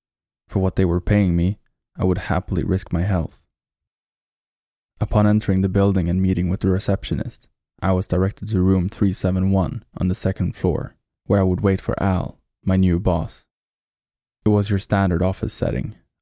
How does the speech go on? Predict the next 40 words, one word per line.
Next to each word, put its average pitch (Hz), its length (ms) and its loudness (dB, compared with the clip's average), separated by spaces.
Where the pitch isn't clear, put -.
albeit 90 460 0
more 90 240 0
quaint 90 420 -2
than 87 120 -2
usual. 90 580 -2
Red 92 240 0
carpet, - 560 -2
white 95 380 0
walls, 90 420 -2
and 101 120 2
no 92 140 4
windows. 92 580 -2
Only 101 200 4
six - 400 -4
desks 98 420 -2
in 92 100 -2
three 92 280 2
rows 92 320 2
of - 120 -12
two, - 360 -2
each 107 220 0
with 92 140 0
their 95 120 2
own 95 160 2
computer. 87 680 -2
At 98 120 -4
the 98 60 2
back 98 280 0
of 104 60 -6
the 92 100 -2
room 95 220 2
was 76 140 -2
a 98 60 -2
large 92 400 0
wall 95 240 2
covered 92 320 -4
by 90 160 0
a 90 60 0
one-way 92 400 0
mirror, 92 440 -2